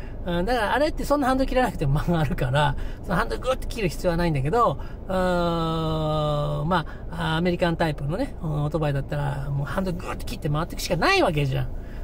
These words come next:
あの、ブレーキかけて、フロントブレーキをうまく使って。で、あの、トレイル車っていうのはそこまで、えー、切れ込むような、グーッてブレーキかけて、グーッてフロント、ねじ込むようなね、あの、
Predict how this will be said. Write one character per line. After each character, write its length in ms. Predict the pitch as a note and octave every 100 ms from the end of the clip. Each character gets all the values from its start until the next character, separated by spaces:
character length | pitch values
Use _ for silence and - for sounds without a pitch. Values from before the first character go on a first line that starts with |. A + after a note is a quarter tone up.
| - -
あ 240 | D#3+ D3
の、 260 | C#3+ C#3 C#3
ブ 80 | E3
レ 60 |
ー 20 | D3+
キ 80 |
か 60 | D3
け 100 | C#3
て、 100 | -
フ 60 | D#3
ロ 80 |
ン 60 | D#3
ト 80 | C#3+
ブ 60 |
レ 40 | D3
ー 60 |
キ 120 | C#3+ C3
を 40 |
う 100 | E3
ま 100 | E3
く 120 | -
使 180 | - D3
っ 60 | C#3
て。 280 | - C#3+ - - - -
で、 140 | C4 C4 - - - A3+
あ 40 |
の、 520 | A3+ A3 A3 G#3+ G#3
ト 80 | -
レ 80 | D#4+
イ 60 | E4
ル 100 | F4
車 120 | A#3+
っ 20 |
て 80 | F#3+
い 20 |
う 40 |
の 40 | F3
は 40 |
そ 120 | A#3
こ 80 | -
ま 160 | F#3+ F3
で、 240 | F3+ C4 - - -
え 1600 | E3+ E3 D#3 D#3 D3 D3 C#3+ C#3+ C#3+ C#3+ C#3+ C#3+ C#3+ C#3+ C#3 - - - - - - D3+ - - -
ー、 20 |
切 100 | -
れ 80 | E3+
込 140 | F3
む 100 | E3
よ 120 | D3
う 20 | C3+
な、 160 | C#3
グ 80 | E3+
ー 80 | F#3
ッ 60 |
て 200 | F3+ E3 C#3+
ブ 120 | D#3+
レ 60 |
ー 20 | E3
キ 60 |
か 40 | D#3+
け 80 |
て、 80 | D3+
グ 100 | D#3
ー 60 | F#3+
ッ 60 |
て 80 | F3
フ 40 | E3
ロ 60 |
ン 60 | E3
ト、 100 | A#2+
ね 1000 | - - - - E3+ D#3 D3+ D3+ D3+ E3+
じ 80 | E3
込 140 | G3
む 100 | F3+
よ 80 | C#3+
う 20 |
な 80 | C3+
ね、 220 | G3 - - - F#3
あ 240 | E3+ D#3+
の、 1160 | D#3 D3+ C#3+ C#3+ C#3 C#3+ C#3+ C#3+ C3+ C#3 -